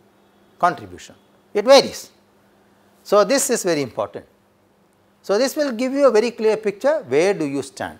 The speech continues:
Now, the question is, if I am belonging to department A, if you belong to department B, if she belongs to department C, everybody would like to say that my department is contributing the maximum for the production line.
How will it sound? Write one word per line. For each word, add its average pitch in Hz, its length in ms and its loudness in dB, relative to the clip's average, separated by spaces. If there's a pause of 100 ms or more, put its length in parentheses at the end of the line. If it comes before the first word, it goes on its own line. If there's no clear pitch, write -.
Now, 247 200 2
the 311 100 0
question 240 360 -2
is, - 220 -18 (1120)
if 202 200 -2
I 180 120 4
am 202 180 2
belonging 185 320 2
to 151 200 -6 (340)
department 135 580 -6
A, 123 320 -4
if 156 160 -8
you 220 120 -2
belong 151 340 -2
to 143 60 -8
department 120 580 -8
B, 147 240 -6
if 175 120 -8
she 196 160 -10
belongs 147 300 -2
to 131 100 -8
department 117 560 -8
C, 135 440 -8 (420)
everybody 285 400 0
would 294 100 0
like 269 220 0
to 233 80 -2
say 220 340 2
that 175 160 0
my 196 120 -4
department 202 400 -2
is - 20 -20
contributing 170 380 -4
the 151 40 -4
maximum 147 460 -6
for 147 160 -10
the 147 60 -12
production 156 360 -10
line. 170 140 -18